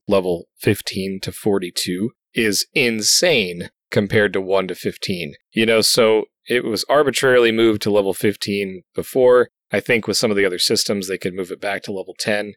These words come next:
And when you look at the difference between how much experience it takes to l-, get to level ten versus level fifteen compared to level forty-two, it's negligible at best, right? I,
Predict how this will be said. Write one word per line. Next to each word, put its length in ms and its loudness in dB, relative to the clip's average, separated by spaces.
And 120 -2
when 120 -2
you 140 -4
look 320 2
at 140 2
the 100 -2
difference 420 -4
between 380 -8
how 120 -2
much 200 -4
experience 480 -2
it 80 -10
takes 260 0
to 160 -6
l-, 160 -4
get 180 0
to 100 -4
level 240 -4
ten 340 0
versus 340 -2
level 200 -2
fifteen 580 -6
compared 360 0
to 80 0
level 200 -2
forty-two, 720 0
it's 260 -4
negligible 1080 -4
at 180 -4
best, 400 -8
right? 220 -6
I, 140 2